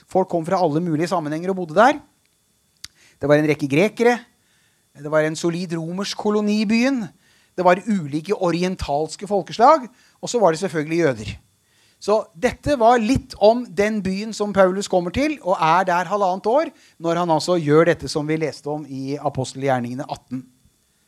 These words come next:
Paulus kommer altså dit, som vi fortalte om, på sin andre misjonsreise, som altså så omtalt i Apostelgjerningene atten, år femtién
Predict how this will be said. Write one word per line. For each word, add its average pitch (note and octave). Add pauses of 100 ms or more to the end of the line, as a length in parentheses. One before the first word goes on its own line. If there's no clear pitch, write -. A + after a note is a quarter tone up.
(540)
Paulus B3
kommer A#3+
altså A#3
dit, C#4 (320)
som G#3
vi G#3
fortalte G3+
om, D4 (440)
på F#3+
sin G#3+ (100)
andre C#3+
misjonsreise, D#3+
som E3+
altså D3
så D#3+
omtalt D#3
i E3
Apostelgjerningene D#3+
atten, A3 (340)
år D#3+ (180)
femtién C#3+